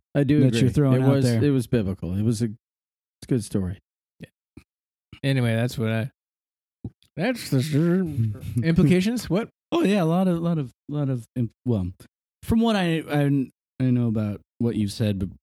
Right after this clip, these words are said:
Speaker 2: previously, uh, creator,
Speaker 3: That
Speaker 2: That's
Speaker 3: sometimes there's not a God?
Speaker 2: Uh, well, no, I just, the God of War, defeating the God of War. Um, 'cause I'm looking at God at War by Boyd,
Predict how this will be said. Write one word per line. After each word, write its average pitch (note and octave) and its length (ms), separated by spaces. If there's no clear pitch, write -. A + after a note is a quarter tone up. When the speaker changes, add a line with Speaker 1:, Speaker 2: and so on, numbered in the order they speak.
Speaker 2:
previously, F#2+ 760
uh, F#2+ 300
creator, G#2 380
Speaker 3:
That B2+ 80
Speaker 2:
That's A#2 120
Speaker 3:
sometimes A#2 320
there's A2+ 140
not A2+ 180
a A2+ 40
God? A#2 320
Speaker 2:
Uh, A2 420
well, A#3+ 260
no, G3+ 140
I A2+ 120
just, G2+ 300
the D3 100
God C3 240
of B2+ 140
War, B2+ 160
defeating E3 400
the D3+ 80
God C#3 200
of B2 80
War. B2+ 520
Um, G2 640
'cause - 640
I'm G2+ 100
looking G2 260
at F#2 160
God F#2+ 200
at F#2 140
War F#2 260
by F2+ 180
Boyd, F#2 480